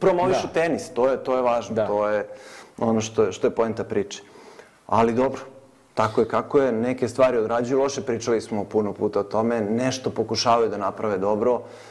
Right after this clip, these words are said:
Speaker 2: Da.
Speaker 1: bitno je da se dešava, bitno je da ima dobre volje, eto, to
Speaker 2: Da.
Speaker 1: je ono što je
Speaker 2: Ništa,
Speaker 1: poenta.
Speaker 2: u, u finalu na kraju Sabalenka i Garcia, dve devojke koje su osvojile, ovaj, druga mesta u stvari.
Speaker 1: Sabalenka koja nije bilo jasno kako se našla tu.
Speaker 2: Da,
Speaker 1: <laughs>
Speaker 2: da, kraljica.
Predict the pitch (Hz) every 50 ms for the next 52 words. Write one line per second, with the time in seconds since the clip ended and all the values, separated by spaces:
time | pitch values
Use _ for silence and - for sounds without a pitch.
0 | - - 113 104 123 101 98 127 123 120 113 - - 104 107 98 - - - 95
1 | 78 87 95 98 - - 107 104 101 110 110 107 107 107 104 104 98 95 92 78
2 | - - - - - - - - - - - - - - - - - - - -
3 | - - - - - - 104 131 151 170 160 - 139 131 123 117 101 - - 156
4 | 127 - - 139 127 127 143 160 170 170 151 147 131 - 151 156 170 156 - -
5 | 151 135 127 135 135 143 156 165 151 - 151 135 123 135 - - - - 123 123
6 | 143 170 170 - - - 131 123 135 127 127 131 135 139 139 139 139 127 - 131
7 | 123 107 - 120 110 - - 135 131 135 135 135 135 135 127 120 117 110 104 -
8 | - - - 117 113 113 117 113 113 113 117 113 113 110 110 87 - - 120 123
9 | 143 156 160 123 123 107 110 110 107 - - 98 - 123 107 107 110 113 117 123
10 | 123 117 - - 123 117 113 120 127 113 117 123 120 117 117 117 - - 110 120
11 | 120 120 - - - 113 113 113 113 - - 101 - - 107 - - - - -
12 | - 110 - - - - - - 147 147 - - 160 - 117 107 107 95 95 -
13 | - 110 104 107 104 95 - - -